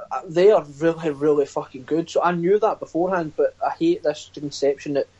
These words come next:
you can sum up a wrestler or whatever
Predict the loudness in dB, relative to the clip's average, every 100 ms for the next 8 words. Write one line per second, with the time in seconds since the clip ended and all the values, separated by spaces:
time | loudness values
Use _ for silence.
0 | _ _ -6 -4 -2 -2 2 2 0 0
1 | 2 2 0 -2 -2 -6 _ _ _ -18
2 | -2 0 2 0